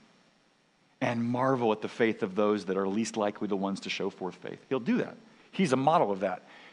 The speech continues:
And we need that. And when we see that and we're,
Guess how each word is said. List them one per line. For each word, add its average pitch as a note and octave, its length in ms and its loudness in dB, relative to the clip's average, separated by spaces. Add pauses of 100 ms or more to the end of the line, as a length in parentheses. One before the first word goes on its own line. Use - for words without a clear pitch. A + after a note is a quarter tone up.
(140)
And A#2+ 180 2
we B2 80 4
need C3+ 360 2
that. F#2+ 280 -2
And A#2+ 160 2
when A#2 100 4
we A2+ 120 2
see A3 380 4
that A#2 300 6
and G#2+ 200 0
we're, G2+ 120 2